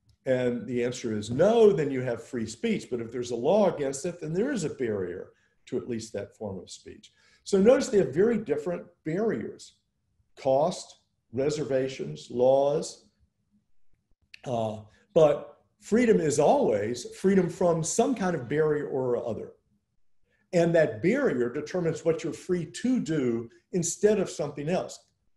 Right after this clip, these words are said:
'cause different barriers point to different things you're free to do. Uh, you might, if you have two cars, you might be free to use one car or another. If you, um,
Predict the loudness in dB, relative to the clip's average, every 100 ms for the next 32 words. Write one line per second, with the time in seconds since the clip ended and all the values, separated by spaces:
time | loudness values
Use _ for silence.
0 | _ -4 0 0 0 -4 2 4 4 2
1 | -2 -4 -12 _ _ -2 -2 -4 -8 -6
2 | -4 -2 -2 -6 -6 _ _ _ _ _
3 | _ _ _ -4 -4 -4 -6 -4 -6 -6
4 | -4 -4 0 0 0 -4 -16 _ _ -8
5 | -4 0 -2 -2 -4 0 2 0 -2 2
6 | 4 4 0 -6 -2 2 4 4 2 0
7 | 0 -2 -6 -2 -2 0 -2 -4 -4 -4
8 | -4 -2 0 2 0 0 2 2 0 -6
9 | _ _ _ _ -2 -2 -2 0 0 0
10 | -2 _ _ -8 -4 -2 -2 -4 -8